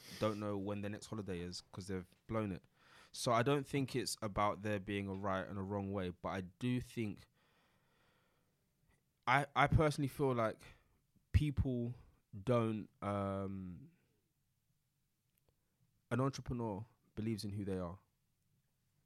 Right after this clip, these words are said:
And the second you start to believe in who you are is the second you realize your capability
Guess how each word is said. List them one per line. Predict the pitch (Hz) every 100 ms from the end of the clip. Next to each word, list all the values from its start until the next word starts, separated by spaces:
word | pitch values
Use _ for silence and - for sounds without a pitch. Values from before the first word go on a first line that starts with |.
| _ -
And | 101 98 92 -
the |
second | 107 131 135
you | 120
start | 98
to | -
believe | 113 101
in | 98
who | 98
you | 98 95
are | 98 147 _ _ _ _ _ _ -
is | 101
the | 95
second | - 107 95 113 101 98 92 _ _ _ _ _ _ _ _ _ -
you | 101 101 98 95 -
realize | 95 110 101 92 92
your | 90
capability | 92 90 98 92 - 90